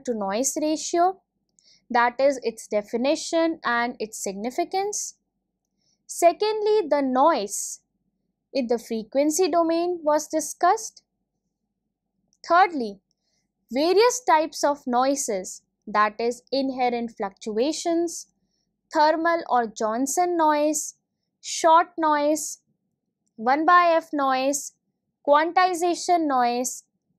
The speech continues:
high frequency or transit time noise, generation recombination noise,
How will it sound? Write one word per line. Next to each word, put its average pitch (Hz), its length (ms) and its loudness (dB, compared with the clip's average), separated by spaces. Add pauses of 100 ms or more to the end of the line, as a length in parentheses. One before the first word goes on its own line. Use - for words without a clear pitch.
(140)
high 302 280 4
frequency 330 920 -2
or 247 180 4
transit 240 720 -2
time 311 320 2
noise, 240 580 -2 (500)
generation 277 920 0
recombination 254 1000 -2
noise, 226 520 -4